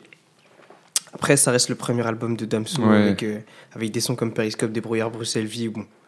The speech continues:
Speaker 1: Voilà, tu peux pas dire que t'aimes pas l'album, tu vois. Euh, mais c'est juste qu'il y a certains, je pense que j'aurais aimé, aimé plus de sons.
Speaker 2: Et ton top trois ?
Speaker 1: Top trois, je dirais, je dirais Beautiful,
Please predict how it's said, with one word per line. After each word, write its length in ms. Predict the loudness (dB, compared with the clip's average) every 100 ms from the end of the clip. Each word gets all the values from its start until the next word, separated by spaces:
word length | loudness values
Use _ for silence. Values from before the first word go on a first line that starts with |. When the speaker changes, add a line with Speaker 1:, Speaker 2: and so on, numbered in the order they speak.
| -20 -20 -20 -20 -20 -4
Speaker 1:
Voilà, 200 | 0 0
tu 80 | 0
peux 80 | 2
pas 100 | 4
dire 160 | 4
que 80 | 2
t'aimes 180 | 0 2
pas 120 | 2
l'album, 340 | 2 0 -6 -8
tu 120 | -8
vois. 120 | -8 -10 -8
Euh, 260 | -4 -2 -2
mais 120 | -2
c'est 140 | -2
juste 140 | -2 0
qu'il 80 | 0
y 40 |
a 40 | 2
certains, 720 | 0 2 4 4 4 4 2
je 100 | 2
pense 180 | 2 2
que 100 | 0
j'aurais 340 | 2 2 2 4
aimé, 460 | 6 8 8 6 0 -20 _ _
aimé 240 | 6 8 6
plus 240 | 4 0
de 80 | 0
sons. 200 | -2 -6 -12 -6
Speaker 2:
Et 140 | -2 -2
ton 140 | 0
top 160 | 0 0
trois ? 240 | 0 0 -2 0 4
Speaker 1:
Top 180 | 4 4
trois, 400 | 6 10 10 8
je 140 | 6
dirais, 720 | 2 2 6 8 10 10 8
je 100 | 4
dirais 560 | -2 0 4 6 6 4
Beautiful, 1040 | 2 0 2 2 2 2 4 6 8 6